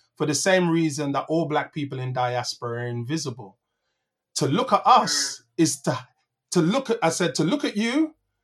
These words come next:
Australia is forced to look at itself. And Australia don't wanna look at itself.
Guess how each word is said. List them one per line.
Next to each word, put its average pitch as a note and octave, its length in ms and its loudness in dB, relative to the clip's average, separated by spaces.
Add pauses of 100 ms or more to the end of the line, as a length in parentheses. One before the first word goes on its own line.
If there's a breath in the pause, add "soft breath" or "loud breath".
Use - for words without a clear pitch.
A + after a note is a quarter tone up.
(180)
Australia F#3 540 4
is C#3+ 140 0
forced - 560 -2
to E3 60 0
look D3+ 220 0
at D#3+ 120 -6
itself. - 720 -8 (1800)
And E3 120 2
Australia F#3+ 380 2
don't F#3+ 160 4
wanna F#3+ 200 4
look G#3+ 220 2
at D#3+ 80 -2
itself. - 600 -4